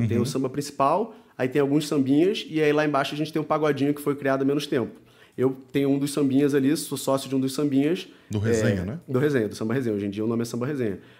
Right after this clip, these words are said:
Speaker 1: Antigamente era Roots, antigamente era, antes era só Sambinha,
Speaker 2: Uhum.
Speaker 1: já passaram por vários períodos, vários nomes.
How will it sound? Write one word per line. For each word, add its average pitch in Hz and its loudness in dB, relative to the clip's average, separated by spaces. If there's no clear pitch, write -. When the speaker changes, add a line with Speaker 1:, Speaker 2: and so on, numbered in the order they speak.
Speaker 1:
Antigamente 120 0
era 123 0
Roots, 147 0
antigamente 123 0
era, 113 -2
antes 120 -4
era 123 2
só 139 -2
Sambinha, 135 2
Speaker 2:
Uhum. 98 -2
Speaker 1:
já 123 -2
passaram 131 0
por 131 -4
vários 127 0
períodos, 131 0
vários 127 0
nomes. 123 -2